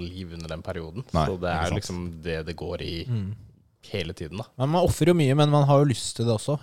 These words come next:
Speaker 3: ikke sant?
Speaker 1: Ja.
Speaker 3: Man har jo lyst til å komme dit man, eh, hvor man konkurrerer sikkert, så
Speaker 2: Ja, du, du må jo ha denne indre flammen, da.
Speaker 1: Ja,
Speaker 2: Altså dette
Speaker 1: absolutt.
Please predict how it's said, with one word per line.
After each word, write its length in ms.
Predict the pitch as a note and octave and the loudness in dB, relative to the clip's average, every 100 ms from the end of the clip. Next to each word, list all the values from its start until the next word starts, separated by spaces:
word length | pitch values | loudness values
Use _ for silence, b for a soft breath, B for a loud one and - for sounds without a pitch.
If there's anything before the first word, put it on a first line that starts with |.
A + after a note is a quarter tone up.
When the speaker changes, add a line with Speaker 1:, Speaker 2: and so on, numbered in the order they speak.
| D3 | 0
Speaker 3:
ikke 160 | C#3 | 2
sant? 300 | B2+ D3+ - | 4 2 -6
Speaker 1:
Ja. 120 | - F#2+ | -6 2
Speaker 3:
Man 80 | C3 | 4
har 80 | B2+ | 4
jo 60 | |
lyst 220 | A#2+ - - | 2 -4 2
til 80 | A#2 | 0
å 60 | |
komme 240 | - A#2 G#2 | 2 -2 0
dit 240 | G2+ - - | -4 -4 -2
man, 160 | G#2+ G#2+ | 0 2
eh, 460 | G#2 G2+ G#2 G2+ G2 | 2 4 2 2 0
hvor 100 | G#2 | 0
man 140 | G#2+ - | -2 -2
konkurrerer 460 | G2+ G#2 F#2+ G2+ | -2 0 0 0
sikkert, 300 | G2+ G2+ C3+ - | -4 -4 -6 0
så 320 | A#2+ A2+ A2 _ _ _ _ _ _ | 2 2 0 _ _ _ _ _ _
Speaker 2:
Ja, 60 | B2+ | 4
du, 180 | B2+ B2 | 4 6
du 120 | A#2+ | 6
må 100 | B2 | 8
jo 60 | B2+ | 8
ha 80 | |
denne 240 | A#2 A2 G#2 | 8 8 6
indre 400 | G#2+ F2+ E2 E2 | 6 8 8 8
flammen, 380 | E2 G2+ D2+ F#2 | 8 6 6 4
da. 80 | G#2+ - | 2 2
Speaker 1:
Ja, 160 | D3 C3 | 4 8
Speaker 2:
Altså 100 | G#2+ | 8
dette 180 | F#2+ F#2+ | 8 8
Speaker 1:
absolutt. 420 | E2 E2 D#2+ D#2 | 6 6 4 0